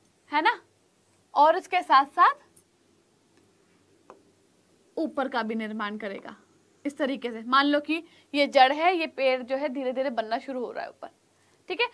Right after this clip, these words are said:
तो दोनों चीजों का निर्माण कर दिया। अब क्या होता है कि अगर हम जब जड़ों की बात कर रहे हैं ना, किससे बनाए? चलो व्हाइट से बना लेते हैं। हाँ, अगर हम जड़ों की बात करते हैं, हमने जड़ों में देखा है इस तरीके से ना,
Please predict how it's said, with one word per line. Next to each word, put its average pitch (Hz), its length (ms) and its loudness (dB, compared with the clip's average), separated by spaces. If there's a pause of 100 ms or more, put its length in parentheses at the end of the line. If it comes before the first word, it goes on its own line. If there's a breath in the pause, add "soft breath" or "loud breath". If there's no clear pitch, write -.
(140 soft breath)
तो 294 80 -4
दोनों 277 280 2
चीजों 320 240 -4
का 320 100 0
निर्माण 311 400 0
कर 302 140 -4
दिया। 294 240 -6 (320 soft breath)
अब 359 200 4
क्या 523 200 4
होता 302 320 -2
है 254 420 -6 (300 soft breath)
कि 403 100 -2
अगर 339 200 2
हम 415 200 -4
जब 427 200 -2
जड़ों 294 280 2
की 403 140 -2
बात 226 260 2
कर - 120 -16
रहे - 160 -16
हैं 254 160 -12
ना, 349 120 -8 (260)
किससे 294 220 -12
बनाए? 262 280 -6 (720)
चलो 285 180 -8
व्हाइट 214 300 -6
से 220 80 -10
बना 196 240 -14
लेते - 240 -20
हैं। 226 80 -20 (140)
हाँ, 427 180 -6 (600 soft breath)
अगर 370 220 0
हम 494 120 -4
जड़ों 311 260 2
की 440 120 0
बात 311 220 2
करते 262 200 -6
हैं, 440 60 -4
हमने 466 140 -6
जड़ों 370 200 -2
में 415 120 -6
देखा 320 200 -2
है 453 80 0
इस 370 200 -6
तरीके 359 300 -4
से 392 100 -8
ना, 587 160 -6